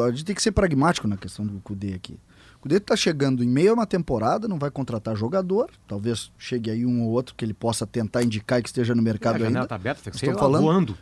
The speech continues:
Speaker 1: É, até
Speaker 2: É.
Speaker 1: ontem, aí a janela. O que que acontece? Aí eu fecho com, com, com o Guerrinho, eu tenho curiosidade também de entender,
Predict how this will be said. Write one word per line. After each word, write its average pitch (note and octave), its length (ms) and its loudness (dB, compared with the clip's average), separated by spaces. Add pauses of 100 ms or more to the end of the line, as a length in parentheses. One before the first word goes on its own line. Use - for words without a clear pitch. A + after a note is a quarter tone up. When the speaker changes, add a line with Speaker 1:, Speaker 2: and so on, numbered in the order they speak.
(100)
Speaker 1:
É, G#3+ 140 4
até D3 300 2
Speaker 2:
É. C#3+ 40 8
Speaker 1:
ontem, D3+ 480 6
aí C#3 180 6
a E3 60 6
janela. C#3+ 400 4 (340)
O B2+ 120 -6
que B3+ 120 -2
que E4+ 100 0
acontece? G#3 580 4
Aí C3+ 40 2
eu G3 80 2
fecho A#3+ 280 -2
com, B3 240 0
com, D#3+ 460 0
com D3+ 140 -2
o - 40 2
Guerrinho, C#3+ 260 2
eu - 40 0
tenho G#3+ 220 2
curiosidade C3 560 2
também B2+ 460 2
de A#2 160 0
entender, B2+ 680 2